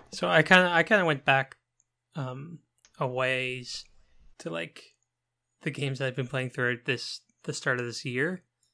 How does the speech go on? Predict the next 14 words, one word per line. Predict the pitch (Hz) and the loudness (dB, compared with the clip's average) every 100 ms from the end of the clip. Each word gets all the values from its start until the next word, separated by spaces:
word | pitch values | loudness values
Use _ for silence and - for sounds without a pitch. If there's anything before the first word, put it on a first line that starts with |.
| _ | _
'Cause | - 135 | 0 4
I'll | 139 | 4
be | 135 | 4
honest, | 127 123 - | 2 0 -6
the | 127 | -6
last | 123 123 - | -4 -4 -6
month | 120 123 123 | -8 -6 -8
or | |
so | - 135 117 | -8 -8 -8
has | 113 - | -10 -10
been | 131 | -8
Mass | 135 135 - | -8 -8 -10
Effect | 160 - - - - | -10 -12 -12 -18 -20
three. | - 160 151 - | -12 -12 -12 -16